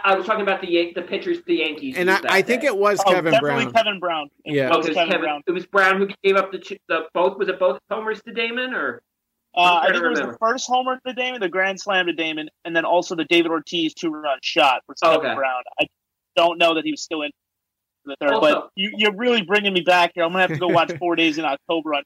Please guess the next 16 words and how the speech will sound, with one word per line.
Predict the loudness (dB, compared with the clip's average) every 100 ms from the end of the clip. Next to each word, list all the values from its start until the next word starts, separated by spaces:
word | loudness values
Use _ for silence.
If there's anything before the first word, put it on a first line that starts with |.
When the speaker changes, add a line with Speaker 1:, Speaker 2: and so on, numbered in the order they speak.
| -4
Speaker 3:
YouTube | -6 -2 -2 2
after | 0 0 -6
the | _
fact. | 0 0 -4
This | -10 -8
is | -4
like | -2 -4 _ _
Christmas. | -6 -6 -8 -12 -12 _ -4
Speaker 1:
Let, | 0 2 2
let | 0
me |
just | 2 2
say | 2
Speaker 2:
<laughs> | 2
Speaker 1:
one | 0 0 2
thing | 0 0